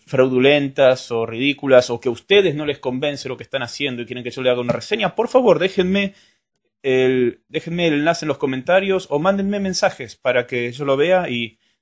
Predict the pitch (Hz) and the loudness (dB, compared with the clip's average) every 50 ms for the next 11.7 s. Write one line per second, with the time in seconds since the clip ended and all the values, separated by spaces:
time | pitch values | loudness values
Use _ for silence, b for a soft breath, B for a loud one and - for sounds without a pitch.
0 | _ _ _ _ _ - - 135 127 123 - 135 127 - - 143 151 156 139 135 | _ _ _ _ _ -8 -6 -6 -6 -4 -4 -6 -6 -4 -4 -2 -2 -2 -2 -4
1 | - - 151 151 143 127 143 147 143 131 - - 143 147 139 147 147 139 123 131 | -4 -2 0 0 0 0 -2 -2 -2 -2 -4 -6 -8 -6 -4 -4 -4 -4 -4 -6
2 | 123 120 123 131 139 143 139 131 127 117 - - 127 120 127 123 120 - 131 127 | -6 -4 -4 -6 -4 -4 -2 0 -2 -2 -2 -6 -8 -6 -4 -6 -6 -6 -8 -8
3 | 127 151 185 220 214 208 202 175 170 170 175 170 165 - 165 151 - 120 _ _ | -4 -4 -2 2 2 2 2 2 -2 -2 -2 -4 -4 -2 -2 -4 -4 -4 _ _
4 | _ 131 127 131 139 175 170 - 175 165 156 156 143 151 156 156 - - 143 151 | _ 0 0 2 2 0 -2 -2 -6 -6 -6 -6 -6 -6 -8 -8 -8 -8 -8 -8
5 | 151 131 - 131 120 110 110 _ _ _ _ _ _ _ _ _ _ - 123 - | -8 -8 -6 -6 -6 -6 -8 _ _ _ _ _ _ _ _ _ _ -10 -8 -4
6 | - 131 127 127 - 123 123 139 127 - 123 120 120 117 117 120 117 113 110 107 | -2 -4 -2 -2 -4 -6 -6 -8 -4 -2 0 0 0 0 0 -2 -2 -2 -4 -6
7 | 104 - 127 - 120 113 117 107 - 123 110 104 101 101 110 107 127 143 139 143 | -6 -8 -12 -12 -12 -12 -10 -10 -8 -8 -8 -8 -10 -18 -18 -18 -18 -14 -8 -6
8 | 143 135 - _ _ _ _ _ _ _ _ _ _ 156 160 156 - 147 160 190 | -6 -6 -8 _ _ _ _ _ _ _ _ _ _ -6 -6 2 4 6 8 8
9 | 220 254 - - _ _ _ _ _ _ _ _ _ _ 135 123 127 127 151 143 | 6 6 4 -2 _ _ _ _ _ _ _ _ _ _ 0 0 0 0 -4 -4
10 | - 165 - - 131 143 156 185 208 214 208 190 170 b b b b b b b | -4 -6 -6 -6 -8 -4 -2 0 2 2 2 0 -6 b b b b b b b
11 | b _ - - 151 160 156 151 147 139 123 113 110 | b _ 0 0 2 4 4 4 4 4 4 4 2